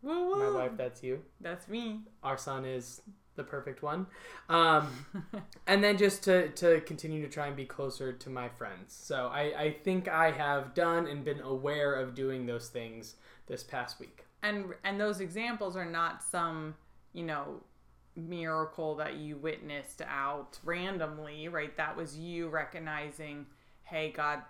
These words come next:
Speaker 1: God is present at all times, and I feel his glory with me and his presence with me and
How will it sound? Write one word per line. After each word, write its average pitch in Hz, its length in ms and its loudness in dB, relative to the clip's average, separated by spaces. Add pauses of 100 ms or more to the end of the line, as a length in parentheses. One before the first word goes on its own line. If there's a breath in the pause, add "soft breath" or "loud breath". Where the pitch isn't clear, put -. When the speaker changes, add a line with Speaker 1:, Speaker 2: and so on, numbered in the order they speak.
(400)
Speaker 1:
God 165 260 2
is 151 200 -6
present 151 520 -6
at 139 160 -8
all 143 160 -8
times, 151 540 -10
and 165 120 -8
I 135 140 -8
feel 135 300 -10
his 143 200 -10
glory 151 420 -8
with 156 340 -8
me 165 260 -8
and 143 100 -8
his 143 200 -12
presence 143 520 -8
with 143 280 -10
me 147 280 -10 (460 soft breath)
and 147 400 -8